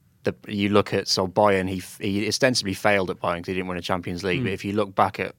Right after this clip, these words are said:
Speaker 1: what the players were when he got there and what he left behind, like Philipp Lahm,
Speaker 2: Yeah.
Speaker 1: Thiago, various players were just, just transformed by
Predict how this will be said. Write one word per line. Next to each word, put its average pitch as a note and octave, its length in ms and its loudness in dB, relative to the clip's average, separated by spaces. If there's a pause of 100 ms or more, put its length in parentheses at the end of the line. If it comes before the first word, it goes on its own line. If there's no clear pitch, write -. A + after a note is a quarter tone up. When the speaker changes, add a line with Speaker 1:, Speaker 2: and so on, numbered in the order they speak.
(120)
Speaker 1:
what G2+ 220 -4
the G#2 80 -4
players G2 360 2
were F#2+ 200 0
when F2+ 100 -2
he F2+ 60 -4
got F#2+ 200 -4
there F2 140 -2
and F2 120 -4
what F2+ 140 -4
he F2 60 -6
left E2+ 220 -6
behind, E2+ 320 -4
like F2 220 -6
Philipp - 360 -6
Lahm, F2 320 -2 (100)
Speaker 2:
Yeah. F2 140 0
Speaker 1:
Thiago, F2 380 -2 (640)
various F#2+ 360 2
players F2 380 0
were F#2 80 -6
just, - 340 -8 (680)
just G2+ 240 -4
transformed F#2 760 0
by E2+ 300 -2